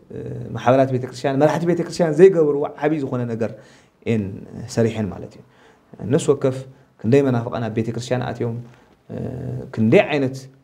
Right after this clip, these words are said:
እ፣ ብከላን ምረዛን ክገብሩ እንከለዉ፣ ብስልኩ ኣብ ቤተ ክርስቲያን ኣትዮም ብዙሕ ነገራት ክገብሩ እንከለዉ፣ እ፣ ንእምነት ዝሓልዎ ኣዴታት እየን ማለት እዩ። ተዓጢቐን፣ እ፣ ኣብ እምነተን ጸኒዐን፣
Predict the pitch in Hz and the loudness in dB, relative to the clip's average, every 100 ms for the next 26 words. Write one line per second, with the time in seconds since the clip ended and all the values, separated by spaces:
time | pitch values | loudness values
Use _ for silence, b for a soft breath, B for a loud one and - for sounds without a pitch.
0 | _ - - - 113 120 123 120 120 113 | _ -12 -8 -6 -4 0 2 2 0 0
1 | 113 110 107 107 117 117 113 110 104 104 | -2 -2 -6 -8 -4 0 0 -2 -2 -2
2 | 110 147 139 135 131 127 - 131 131 127 | 2 2 2 2 0 -2 -4 -4 -2 -2
3 | 135 135 226 - - - 131 139 143 160 | -2 2 2 2 0 -2 0 -2 0 -2
4 | 175 285 - B B B B B - - | -2 -4 -8 B B B B B -16 -12
5 | 85 - - - - - 127 123 127 123 | -10 -10 -12 -16 -16 -16 -10 -8 -8 -2
6 | 131 143 147 135 123 - 113 113 - 135 | 2 4 4 2 0 0 0 0 0 -2
7 | 123 127 - - - - _ b b _ | -6 -10 -14 -16 -20 -20 _ b b _
8 | 107 123 - 113 143 - - _ _ - | 2 4 4 0 -4 -6 -20 _ _ -20
9 | - - 120 - - - - 110 123 131 | -16 -12 -12 -12 -14 -14 -4 0 2 4
10 | 147 160 147 147 151 | 4 2 2 0 -2